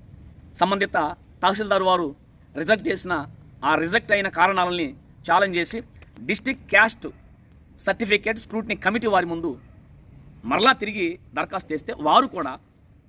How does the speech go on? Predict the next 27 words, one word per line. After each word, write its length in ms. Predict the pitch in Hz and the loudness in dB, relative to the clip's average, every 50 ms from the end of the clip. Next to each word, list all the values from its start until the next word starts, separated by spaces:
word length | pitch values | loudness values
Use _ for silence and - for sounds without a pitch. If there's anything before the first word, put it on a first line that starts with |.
| _ _ _ - - - - - - - - - - - - - - - - - - - - - - - - - - - - - - - | _ _ _ -20 -20 -20 -20 -20 -20 -20 -20 -20 -20 -20 -20 -20 -20 -20 -20 -20 -20 -20 -20 -20 -20 -20 -20 -20 -20 -20 -20 -20 -16 -6
క్రింది 220 | - 220 240 269 277 | 0 2 4 4 4
స్థాయి 340 | - - 220 226 220 214 - | 4 4 4 4 4 2 -2
అధికారి 360 | 170 175 208 - 214 202 190 | -4 -4 -2 -2 0 0 0
ఇచ్చిన 200 | 185 190 185 175 | -2 -4 -6 -6
తీర్పునే 560 | - - 214 226 226 - 240 247 311 302 - _ _ - - - - - - - - - - - - - | -6 -6 -8 -8 -6 -6 -4 -4 -4 -4 -6 _ _ -20 -20 -20 -20 -20 -20 -20 -20 -20 -20 -20 -14 -6
సమర్థించి, 680 | - 170 175 196 202 170 175 170 - - 196 147 127 - - - - - 123 | 0 0 2 2 2 2 0 -2 -2 -2 -4 -4 -4 -6 -14 -20 -18 -12 -6
"మీకు 360 | 151 190 214 202 185 175 156 | -2 -2 -2 0 0 0 2
ఎస్సీ 280 | 156 165 160 - 262 | 2 2 0 -2 -6
క్యాస్ట్ 280 | 254 - 208 196 - 202 | -4 -2 -4 -4 -4 -6
సర్టిఫికెట్ 420 | 180 180 160 165 165 156 - 143 | -8 -8 -8 -8 -10 -8 -6 -2
రాదు, 300 | 139 135 131 135 160 123 - - - - - - - - - - - - - - - | -2 0 0 0 -2 -6 -6 -12 -20 -20 -20 -20 -20 -20 -20 -20 -20 -20 -20 -10 -6
మీకు 220 | 139 165 175 151 | -4 -4 -4 -4
బీసీసీ 440 | 143 120 135 190 220 220 220 190 202 | -6 -2 -2 -2 0 0 -2 -2 -2
వస్తుందని" 600 | 185 175 156 - 151 151 143 139 151 139 104 - - - - - - - - - - - - - - - - - - - - - - - | -2 -2 -2 -2 -2 -2 0 0 0 0 -2 -6 -14 -20 -20 -20 -20 -20 -20 -20 -20 -20 -20 -20 -20 -20 -20 -20 -20 -20 -20 -20 -8 -2
మత 200 | 147 156 170 - | 0 0 2 4
వివక్ష 280 | 254 233 208 208 - 196 | 4 2 2 2 -2 -6
చూపించి, 500 | 170 160 160 - 156 147 - 208 - - _ - - - - - | -6 -6 -6 -6 -8 -10 -10 -12 -14 -14 _ -20 -20 -6 2 2
ఆర్టికల్ 400 | 170 220 - 233 196 214 - - | 2 2 2 0 -4 -4 -4 -2
ఫోర్టీన్, 420 | - 190 220 240 240 247 254 285 - - - - - - - - | 0 2 2 2 2 0 -4 -4 -8 -14 -20 -20 -20 -20 -14 -6
నైన్టీన్, 440 | 135 156 180 214 226 226 254 247 233 | 0 2 2 2 2 0 -4 -4 -4
ట్వంటీ 300 | - - 185 202 208 226 | -6 -6 -6 -4 -2 0
వన్ 180 | 226 233 240 254 - - - - - _ _ - - _ _ - - - - - - - - - - - - | 0 0 0 -2 -4 -16 -20 -20 -20 _ _ -20 -20 _ _ -20 -20 -20 -20 -20 -20 -20 -20 -20 -20 -12 -4
వీటి 180 | - 202 214 214 | -2 -2 0 2
మీద 120 | 220 233 226 | 0 2 2
తీవ్రంగా 400 | 214 - - 381 294 277 254 220 | 2 4 4 4 4 4 2 0
దాడి 200 | 165 151 139 135 | 0 0 0 0
చేశారు. 300 | 123 120 - - - - | -2 -8 -10 -12 -18 -20